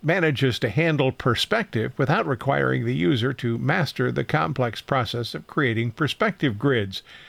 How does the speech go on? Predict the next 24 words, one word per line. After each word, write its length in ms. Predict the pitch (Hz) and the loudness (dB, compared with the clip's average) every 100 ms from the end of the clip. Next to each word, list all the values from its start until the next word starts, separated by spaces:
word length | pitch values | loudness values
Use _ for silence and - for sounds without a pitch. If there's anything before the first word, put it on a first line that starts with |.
| - | -8
The 100 | - | -4
goal 420 | 131 226 170 180 | 0 2 2 2
seems 360 | - 208 190 147 | 0 2 2 2
to 100 | 156 | 0
be 200 | 139 139 | 2 2
making 420 | 139 170 - 151 | 0 0 0 0
the 60 | 131 | 0
program 580 | - 151 127 127 120 120 | 0 0 2 0 0 0
work 380 | 185 185 - | 0 0 -2
the 100 | - | 0
way 200 | 135 135 | 2 2
the 120 | 131 131 | 0 0
user 400 | 135 120 117 110 | 0 0 0 -2
thinks 320 | 233 247 - | -2 -2 -2
it 140 | 185 | -2
should 180 | - 165 | -2 0
work 300 | 160 160 156 _ | 2 2 0 _
when 260 | - 143 147 | -2 0 2
an 120 | 147 | 2
object 460 | 135 127 113 123 135 | 2 2 0 -2 -2
is 180 | 117 120 | -4 -2
overlaid 640 | - 165 127 110 101 113 | 2 4 4 2 0 -4
or 80 | 107 | -8
combined. 640 | 110 131 139 165 113 90 | -4 0 2 2 0 -2